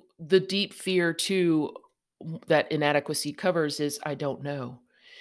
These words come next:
And "I don't know" for a lot of people is just not a safe place to be. And it just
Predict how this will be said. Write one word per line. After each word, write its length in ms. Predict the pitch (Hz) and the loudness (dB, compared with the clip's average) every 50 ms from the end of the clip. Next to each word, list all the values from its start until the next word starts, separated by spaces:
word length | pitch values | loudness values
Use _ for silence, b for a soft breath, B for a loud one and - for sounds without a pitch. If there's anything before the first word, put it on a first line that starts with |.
| B B B B B B - | B B B B B B -2
And 120 | 175 160 - | 0 0 4
"I 140 | 160 165 180 | 4 6 6
don't 280 | 175 175 165 156 - - | 6 6 4 2 2 0
know" 460 | 151 156 165 165 160 147 135 131 135 | 2 4 6 6 6 6 4 2 0
for 160 | 131 - 139 | -4 -4 -2
a 80 | 143 139 | 0 0
lot 200 | 139 139 143 143 | 2 2 2 0
of 140 | 139 - - | -2 -4 -8
people 520 | - - 156 156 - 151 139 135 123 - | -6 -6 -6 -4 -2 0 0 0 0 0
is 320 | - 139 139 135 131 - - | 0 0 0 0 -2 -6 -10
just 420 | _ - - 156 147 143 - - | _ -2 0 0 2 0 0 -2
not 380 | 143 143 143 147 147 147 143 143 | -2 0 0 2 2 4 4 2
a 60 | 135 | 2
safe 800 | 139 - - - - - 170 165 175 175 170 - - - - - _ _ | 0 0 -2 -2 0 2 4 4 4 2 0 -4 -10 -12 -12 -16 _ _
place 420 | - - 151 139 139 135 - - - | -8 -2 0 0 0 0 -2 -6 -6
to 100 | - 139 | -6 -6
be. 480 | 120 139 131 123 - - 139 147 _ _ _ _ _ _ _ _ _ _ _ _ _ _ _ _ _ _ _ _ _ _ - | -4 -2 -2 -4 -4 -8 -10 -18 _ _ _ _ _ _ _ _ _ _ _ _ _ _ _ _ _ _ _ _ _ _ 4
And 500 | 165 160 156 151 147 147 143 143 143 - | 6 6 8 8 6 6 4 2 0 0
it 180 | - 156 156 - | 0 -2 -2 0
just 320 | - 160 156 - - _ | -2 0 0 -2 -4 _